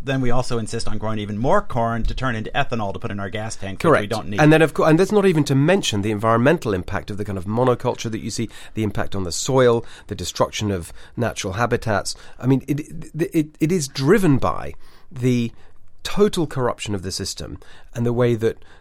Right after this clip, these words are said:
Speaker 2: big businesses particularly, but I would also include unions in this,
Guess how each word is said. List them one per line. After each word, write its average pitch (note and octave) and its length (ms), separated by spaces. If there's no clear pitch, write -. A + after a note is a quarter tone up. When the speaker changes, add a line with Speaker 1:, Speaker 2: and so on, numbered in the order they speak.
Speaker 2:
big D#3+ 220
businesses G#2+ 480
particularly, D#2 680
but - 120
I A2 120
would A#2+ 200
also C#3+ 460
include G#2 380
unions F#2+ 400
in D2+ 140
this, A#1+ 220